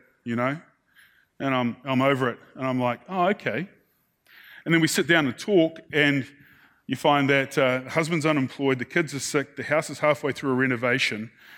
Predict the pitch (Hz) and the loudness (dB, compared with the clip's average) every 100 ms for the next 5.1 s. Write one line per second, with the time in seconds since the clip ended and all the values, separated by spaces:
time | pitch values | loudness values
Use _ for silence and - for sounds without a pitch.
0 | - - - 127 123 156 190 170 135 127 | -20 -10 -2 0 2 2 4 2 2 2
1 | 127 127 127 120 127 151 151 - 139 127 | 2 4 2 -2 2 2 2 0 0 0
2 | 135 - 147 135 131 131 123 120 120 - | -2 -2 0 2 4 2 -2 -8 -8 -12
3 | _ _ - - - - 139 131 - - | _ _ -20 -20 -10 -2 0 0 -2 -4
4 | - 170 156 - 135 - 131 - 127 110 | 2 2 2 -2 -4 -4 -4 0 0 0
5 | 95 | -8